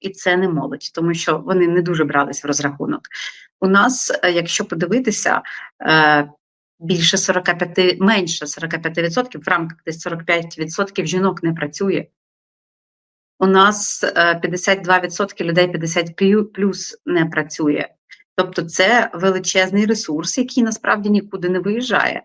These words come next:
У нас з трьох мільйонів людей з інвалідністю лише шістнадцять відсотків працює, а в Європейському Союзі п'ятдесят. Тому, е, навіть з цих категорій і когорт ми маємо точно з ким працювати, щоб їх додатково залучити на ринок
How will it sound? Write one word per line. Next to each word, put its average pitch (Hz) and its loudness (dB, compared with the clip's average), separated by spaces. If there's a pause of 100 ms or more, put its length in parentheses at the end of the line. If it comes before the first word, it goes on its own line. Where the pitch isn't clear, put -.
(480)
У 202 0
нас 214 4
з - -18
трьох 214 0
мільйонів 196 2
людей 180 0
з 175 -6
інвалідністю 185 0
лише 165 0
шістнадцять 190 -2
відсотків 156 -4
працює, - -4 (420)
а 160 2
в 160 -2
Європейському 170 -2
Союзі 175 -2
п'ятдесят. 160 -4 (640)
Тому, 220 4
е, 170 -6
навіть 190 -2
з - -12
цих 285 0
категорій 170 -4
і 170 -10
когорт 202 -4 (440)
ми 190 2
маємо 180 4
точно 233 0
з - -6
ким 214 0
працювати, 151 -2
щоб 165 -2
їх 208 2
додатково 175 0
залучити 165 0
на 156 0
ринок 160 2